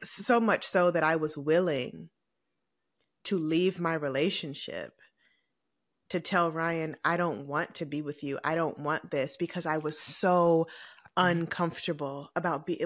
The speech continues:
with being loved on. And it has taken me years, and I'm still learning it, like, how to receive love from people. And to think back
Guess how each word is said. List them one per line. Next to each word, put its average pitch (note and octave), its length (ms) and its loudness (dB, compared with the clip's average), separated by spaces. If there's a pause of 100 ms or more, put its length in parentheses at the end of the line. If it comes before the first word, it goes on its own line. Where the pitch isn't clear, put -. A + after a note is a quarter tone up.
(140)
with F#3 380 0
being F3+ 200 6
loved E3 380 4
on. G2 480 -4 (720)
And F3 580 4 (1080)
it G#3+ 100 6
has G3 220 2
taken G3 360 0
me F3 120 -2
years, E3 920 0
and F3 140 2
I'm F#3+ 100 4
still G#3+ 340 2
learning G3+ 420 0
it, F2+ 260 -4
like, D#3 420 0
how F#3 500 4 (120)
to F#3 140 0
receive F#3 640 0
love E3+ 380 2
from D#3+ 200 -4
people. D3+ 600 -2 (1300)
And F3 580 2 (600)
to A3+ 120 0
think G3+ 300 0
back F3+ 400 2